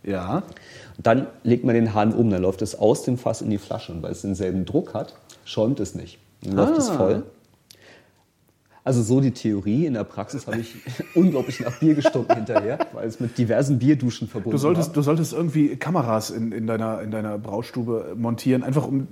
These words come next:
Speaker 1: um solche Fails irgendwie
Speaker 2: Den, den, für den Slapstick-Effekt.
Speaker 1: für den Sla-, genau, einfach dann hinterher noch so, so ein Making of The
Speaker 2: Mhm.
Speaker 1: Beer
Speaker 2: Mhm.
Speaker 1: oder sowas zu haben.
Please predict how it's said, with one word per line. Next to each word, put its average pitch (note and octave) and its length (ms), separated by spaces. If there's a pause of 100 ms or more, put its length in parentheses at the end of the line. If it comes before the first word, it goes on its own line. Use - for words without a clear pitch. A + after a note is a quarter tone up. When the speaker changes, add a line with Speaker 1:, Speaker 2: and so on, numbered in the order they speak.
Speaker 1:
um C3+ 140
solche C#3 320
Fails C#3 520
irgendwie B2 500 (280)
Speaker 2:
Den, G#2 160
den, G#2+ 280
für A#2+ 100
den A2 140
Slapstick-Effekt. - 680
Speaker 1:
für C#3+ 100
den C3 80
Sla-, C#3+ 200
genau, C#3 240
einfach B2+ 280
dann B2+ 120
hinterher C3+ 240
noch B2+ 120
so, C3+ 200
so B2+ 100
ein A#2+ 280
Making B2+ 380
of B2 260 (160)
The A2 320
Speaker 2:
Mhm. A2+ 80
Speaker 1:
Beer A2+ 380
Speaker 2:
Mhm. - 60
Speaker 1:
oder F#2 140
sowas G2 300
zu A2 180
haben. A2+ 240